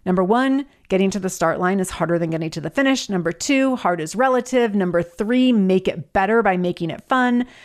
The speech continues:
Number four, waiting on your goals is wasting your time and energy. Number five, make your mantras count. And number six, bonus, done is magic. If this was helpful to you, please, please share it out. And please make sure that you are listening to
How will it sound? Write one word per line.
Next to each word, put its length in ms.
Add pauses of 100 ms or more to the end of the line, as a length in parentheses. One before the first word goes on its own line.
(180)
Number 320
four, 600
waiting 360
on 180
your 120
goals 440
is 160
wasting 540
your 140
time 360
and 80
energy. 720
Number 320
five, 600
make 280
your 120
mantras 420
count. 540 (340)
And 80
number 200
six, 420
bonus, 560 (260)
done 260
is 200
magic. 400 (400)
If 160
this 160
was 100
helpful 300
to 120
you, 140
please, 480 (140)
please 420
share 300
it 100
out. 400 (460)
And 240
please 320
make 180
sure 160
that 80
you 140
are 100
listening 540
to 600